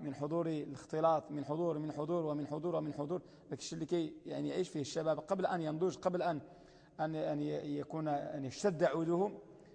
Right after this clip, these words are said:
ما كان النبي صلى الله عليه وسلم ليتلطخ به. قال: "ما هممت به إلا مرتين عصمني الله عز وجل منهما." يعني، واحد النهار كان النبي صلى الله عليه وسلم يرعى لأهل مكة على قراريط، فبدا له في يوم من الأيام أن ينزل إلى،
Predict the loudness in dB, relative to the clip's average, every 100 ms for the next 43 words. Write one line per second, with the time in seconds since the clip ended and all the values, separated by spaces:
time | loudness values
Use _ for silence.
0 | -14 -2 0 0 -2 -6 -6 -4 -4 -4
1 | -4 -4 -2 -2 -2 -6 -6 -6 -6 -4
2 | -8 -10 -20 -20 -20 0 4 4 4 4
3 | 4 0 0 4 6 6 4 4 6 6
4 | 4 4 2 0 -8 -20 -20 -20 -20 -2
5 | 4 6 6 2 0 2 4 4 2 0
6 | -2 0 0 0 -2 -2 -4 -10 -20 -20
7 | -20 -20 -20 -20 -20 -20 -20 -14 -8 -6
8 | -4 -4 0 0 0 -6 -20 -6 -4 -2
9 | -4 -4 0 2 4 4 4 0 0 -2
10 | 0 2 2 2 2 2 0 -6 -20 -20
11 | -20 -20 -20 -20 _ _ _ 2 6 8
12 | 6 6 4 4 2 2 0 0 2 4
13 | 4 2 0 2 2 2 2 4 6 4